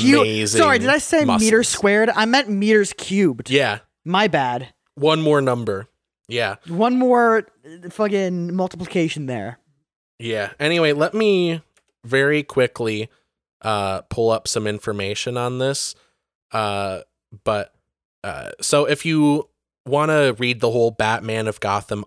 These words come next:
Speaker 1: arc, uh, they do, so, like, if you know anything about comics, you know about trade paperbacks and, uh, and hardcovers. So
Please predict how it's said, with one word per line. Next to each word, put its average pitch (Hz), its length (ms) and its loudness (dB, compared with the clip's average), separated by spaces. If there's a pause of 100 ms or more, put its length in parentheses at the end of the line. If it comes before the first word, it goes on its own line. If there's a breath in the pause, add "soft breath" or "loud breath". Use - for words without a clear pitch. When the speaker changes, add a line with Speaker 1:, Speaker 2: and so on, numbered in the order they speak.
Speaker 1:
arc, 117 400 -6 (720)
uh, 104 440 -2 (360)
they 123 280 0
do, 139 600 0 (280)
so, - 180 2
like, 160 200 0 (420)
if 143 200 0
you 139 100 2
know 135 180 4
anything 127 280 0
about 120 180 0
comics, 107 360 -4
you 117 60 -4
know 110 140 2
about 107 240 0
trade 104 260 -4
paperbacks - 960 -6
and, 98 380 -6
uh, 92 320 -6 (100)
and 82 220 -12
hardcovers. 110 640 -2 (540 soft breath)
So 117 460 0